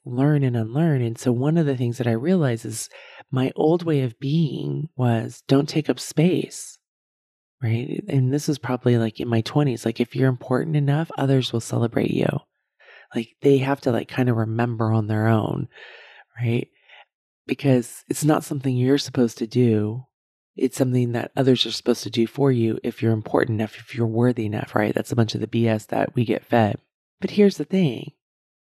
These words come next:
It's not supposed to be who does this for you or you needing others to do this for you.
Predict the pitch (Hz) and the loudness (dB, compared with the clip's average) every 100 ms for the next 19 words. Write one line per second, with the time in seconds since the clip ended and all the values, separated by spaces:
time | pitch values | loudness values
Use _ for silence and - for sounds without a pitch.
0 | _ - - 160 170 202 - 165 151 151 | _ -2 0 0 2 0 -2 2 4 4
1 | - 147 151 127 117 - 151 135 131 139 | -2 -2 0 0 -2 0 0 0 0 0
2 | - 151 - 117 110 107 107 107 117 139 | 0 -4 -4 -2 0 0 0 0 -2 -6
3 | _ _ _ _ _ _ _ _ - 147 | _ _ _ _ _ _ _ _ 0 0
4 | 135 147 147 143 127 123 - 131 123 117 | 2 0 0 0 -2 -4 -4 0 0 0
5 | - 117 151 170 123 - - - - - | -6 -4 -2 0 -2 -4 -4 0 0 -2